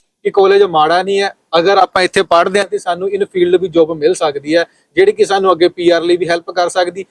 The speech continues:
ਜੇ ਆਪਾਂ ਸਕਿੱਲ ਕਰਾਂਗੇ ਸਾਡੀ ਵਧੀਆ ਫਾਈਨੈਂਸ਼ੀਅਲੀ ਸਪੋਰਟ ਵੀ ਹੋ ਸਕਦੀ, ਆਪਾਂ ਵਧੀਆ ਪੈਸੇ ਵੀ ਕਮਾ ਸਕਦੇ ਹਾਂ। ਸੋ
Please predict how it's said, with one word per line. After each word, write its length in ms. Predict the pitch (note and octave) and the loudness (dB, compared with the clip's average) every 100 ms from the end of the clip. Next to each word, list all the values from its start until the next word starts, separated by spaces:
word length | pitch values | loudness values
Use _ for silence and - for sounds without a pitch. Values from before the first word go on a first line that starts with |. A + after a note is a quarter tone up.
| _ _ | _ _
ਜੇ 60 | |
ਆਪਾਂ 200 | F3+ F3 | -2 0
ਸਕਿੱਲ 280 | F3 - F#3 | -4 2 2
ਕਰਾਂਗੇ 300 | G#3 G3 F3+ | 2 -2 -2
ਸਾਡੀ 220 | F3 F3 | -2 -2
ਵਧੀਆ 300 | E3+ E3 G3 | 0 2 2
ਫਾਈਨੈਂਸ਼ੀਅਲੀ 440 | G3 F3+ E3+ - F#3 | -2 -8 -12 -10 -12
ਸਪੋਰਟ 340 | - D#3 D3 | -4 0 0
ਵੀ 80 | C#3+ | 0
ਹੋ 80 | D3 | -4
ਸਕਦੀ, 260 | D3+ D#3 | -2 -2
ਆਪਾਂ 160 | F3 F3 | 0 2
ਵਧੀਆ 260 | E3 E3+ G3+ | 2 2 0
ਪੈਸੇ 300 | E3 E3 F#3 | 0 0 0
ਵੀ 100 | E3 | -2
ਕਮਾ 240 | C#3+ B2+ | -6 -10
ਸਕਦੇ 300 | B2 A#2+ A#2+ | -6 -8 -8
ਹਾਂ। 60 | B2 _ _ | -20 _ _
ਸੋ 180 | E3 | -2